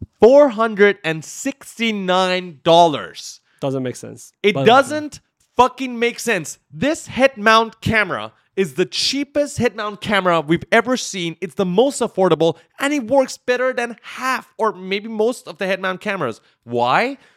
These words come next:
Speaker 1: It has infrared camera, which means it doesn't blast lights in your face. If you go and look at movies, when they're recording a character, there's, like, two lights in their face. That fucks with your eyes. There's no light here. Infrared camera, any lighting scenario, doesn't fucking matter.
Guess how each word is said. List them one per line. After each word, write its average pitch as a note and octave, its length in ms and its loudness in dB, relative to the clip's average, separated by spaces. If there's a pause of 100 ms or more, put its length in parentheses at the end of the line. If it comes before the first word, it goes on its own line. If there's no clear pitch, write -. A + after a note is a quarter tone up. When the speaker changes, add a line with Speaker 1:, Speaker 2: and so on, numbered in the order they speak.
(220)
Speaker 1:
It D3+ 80 -4
has D#3+ 280 -2
infrared F#3+ 640 -4
camera, E3 380 -6
which C#3+ 260 -6
means E3 320 -6 (360)
it C3+ 200 -6
doesn't F#3+ 420 -2
blast E3 360 -2
lights D3+ 320 -6
in D3 80 -14
your B2+ 120 -8
face. D3 260 -10
If C3 100 -16
you C#3+ 60 -14
go E3+ 140 -2
and A3+ 120 -4
look F3 180 -10
at E3+ 120 -4
movies, D#3 580 -6 (200)
when D#3 120 -8
they're D#3 80 -4
recording F3+ 320 -8
a - 40 -14
character, E3+ 240 -10
there's, E3+ 180 -4
like, C#3 160 -4
two G#3+ 180 -8
lights F#3 300 -4
in E3+ 80 -8
their C3 80 -8
face. E3+ 300 -8 (220)
That D#4 200 -10
fucks - 260 -2
with G#3+ 140 -10
your G#3 100 0
eyes. C4 380 -4 (380)
There's B3+ 180 -6
no C4 140 0
light C4+ 320 -4
here. G#3 280 -4 (300)
Infrared A#3+ 420 -2
camera, E3 460 -4 (320)
any A#3+ 220 -2
lighting G3+ 300 -4
scenario, D3 640 -4 (300)
doesn't B3 280 -2
fucking B3 260 -10
matter. C#3 400 -4